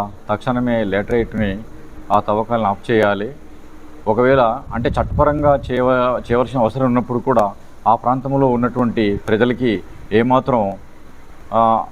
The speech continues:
సదుపాయాలు లేవు, ప్రభుత్వాలు కల్పించలేదు. కనుక వాళ్లకు, ఆదివాసీ ప్రాంతంలో ఉన్నటువంటి ప్రజలందరికీ కూడా విద్య, వైద్యము, ఆ ప్రాంతంలో ఉన్నటువంటి ప్రజలందరినీ కూడా భయభ్రాంతులకు గురి చేస్తూ, ఆ, లాటరీ తవ్వకాలని చేస్తున్నారు.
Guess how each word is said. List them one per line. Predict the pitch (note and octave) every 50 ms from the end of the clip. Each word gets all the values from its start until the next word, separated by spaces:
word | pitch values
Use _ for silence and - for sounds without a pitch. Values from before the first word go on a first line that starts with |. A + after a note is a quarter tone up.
| B2 -
సదుపాయాలు | B2+ A2+ A2 A2+ C3+ C3+ B2+ B2 A2+
లేవు, | G#2 A2 A#2+ A#2+ A2 G#2+ C3+ D3 - - - - - - - - - -
ప్రభుత్వాలు | G#2+ A#2 B2 - C#3 C3 A#2
కల్పించలేదు. | G2 A2+ A2 G2+ A#2+ A2+ - B2+ A2+ A2 G#2+ G2+ A2 B2+ C3+ - - - - - - -
కనుక | A#2 B2 C3+ B2+
వాళ్లకు, | D3+ C3 A#2 A2+ A2+ B2 C3 C3+ B2+ B2 A#2+ A2 G#2+ - - - - - G#2
ఆదివాసీ | A2+ A#2 B2 C3 B2 G#2+
ప్రాంతంలో | - - B2 B2 G#2 - A#2 B2 B2 A#2+
ఉన్నటువంటి | A#2 A#2 A#2 A2+ G2 A2+ A2+ A2
ప్రజలందరికీ | - G#2 G#2+ G#2 A2+ A#2 A#2 A#2 A#2 G#2+ G#2 -
కూడా | - G#2+ G2+ F#2 F2+ A2+ C#3 - - - - - - - - - - - - -
విద్య, | G#2 A#2+ A#2+ F#2 A#2 C#3+
వైద్యము, | C#3+ C3+ A#2+ A2 A#2 A2 G2 A2+ C3 A#2+ B2 B2 B2 B2+ - - -
ఆ | A2+
ప్రాంతంలో | A2+ - A2+ A#2+ C3 B2+ - C3 C#3 C3+ C3
ఉన్నటువంటి | B2+ B2 A#2+ A#2+ G#2+ A2+ B2 G#2
ప్రజలందరినీ | A#2 A2 A2+ A#2+ B2 B2+ C3 C3 B2+
కూడా | A2+ - B2+ A2+ G#2 G2+ A2 B2+ - - - - - - -
భయభ్రాంతులకు | F2 G#2+ A2+ B2 B2 C3+ C#3+ C3 G#2+ C3 C3 A#2
గురి | G#2+ A2 A2+
చేస్తూ, | A2+ B2 C3 B2+ - - E3 C#3+ A2 G2 G2+ - - - - - - - - - - - - - - -
ఆ, | A#2 A#2 A#2 A#2 A2+ A2+ G#2+ G#2+ G#2 G2+ G2 G2 F2+ - - - -
లాటరీ | G#2+ A#2 B2 A#2+ C#3 C#3+ C#3
తవ్వకాలని | B2+ - B2 A#2+ A#2 - C3+ B2 A#2+ A#2+ A#2 A2 G#2+ - -
చేస్తున్నారు. | A#2 A2+ - - B2+ A#2+ A#2 A2 G#2+ A2+ C3